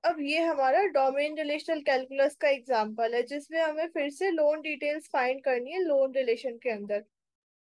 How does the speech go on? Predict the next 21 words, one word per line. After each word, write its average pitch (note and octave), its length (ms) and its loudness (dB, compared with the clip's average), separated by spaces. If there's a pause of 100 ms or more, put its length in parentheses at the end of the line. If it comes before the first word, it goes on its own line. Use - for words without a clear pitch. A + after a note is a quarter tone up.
तो F4 120 4
हमने D#4 400 2
अपनी D4+ 400 0
tuple D#4+ 380 2
relation D#4 460 -2
वाली D4+ 280 0
query D4 360 0 (100)
ऐसे C4+ 280 -2
लिखी D#4 300 -6
थी, C#4 200 -12 (1000)
लेकिन D4 380 0
यहाँ D#4+ 240 0 (100)
पे E4+ 60 0
हम F4 300 -2
इस D4+ 160 -10
query D4+ 300 0
को F4+ 160 -6
किस D#4+ 240 -6
तरह D#4 160 0
से E4+ 140 -4
लिखेंगे, D4 540 -4